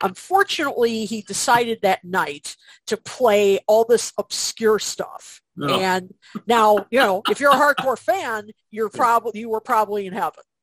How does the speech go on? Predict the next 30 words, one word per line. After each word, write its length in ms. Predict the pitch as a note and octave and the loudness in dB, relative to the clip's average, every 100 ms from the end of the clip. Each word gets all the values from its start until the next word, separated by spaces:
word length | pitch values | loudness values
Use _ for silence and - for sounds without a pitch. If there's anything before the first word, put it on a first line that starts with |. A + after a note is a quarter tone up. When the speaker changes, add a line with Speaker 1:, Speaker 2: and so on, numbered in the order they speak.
| _ - | _ -14
Speaker 1:
you 80 | |
Speaker 2:
Yeah. 40 | F3 | -8
Speaker 1:
know. 240 | G#3 D3+ _ - _ - | -8 -8 _ -20 _ 2
But 220 | G#3+ G#3 | 2 4
with 200 | G#3+ - | 0 -2
me, 600 | A#3+ D4+ B3 G#3+ G3+ - - | -8 -6 -4 -4 -6 -8 -4
I 80 | A3+ | -2
mean, 200 | A3+ A#3 | -2 -6
he 120 | A#3 | -6
finally 420 | A3+ C#4 C4 C4 | -2 0 0 -2
got 220 | A#3+ A3 G#3+ | 0 0 0
to 100 | F#3+ | -4
Hungry 360 | A3 A3+ G#3 | -4 -4 -6
Heart, 300 | G#3 A3 F#3+ | -2 0 0
and 60 | G#3 | -2
I 20 | |
was 100 | G#3+ | 0
like, 120 | A#3+ A#3+ | 0 2
"Okay, 760 | F4 G4+ A4+ E4 G4+ G#4 - - | 2 2 2 2 2 0 -4 0
<laughs> 60 | |
I'm 140 | F#4+ F#4+ | 0 -2
on 220 | F4+ G4 | -4 -2
Speaker 2:
Finally, 300 | D3+ - - | 0 2 2
Speaker 1:
board 100 | E3 | 2
Speaker 2:
a 20 | |
Speaker 1:
now." 40 | - F#3+ F3+ | 0 0 0
Speaker 2:
song, 160 | F3 D#3+ C3+ | 0 -2 -4
yeah. 240 | A#2+ A2+ - _ _ _ _ _ _ _ - - _ | -6 -6 -12 _ _ _ _ _ _ _ -20 -20 _
Oh. 180 | D3+ F3+ - - B4+ B4 G#4 G4 - | 0 0 0 -12 -20 -20 _ -18 -6
Speaker 1:
Uh, 140 | A3 | -6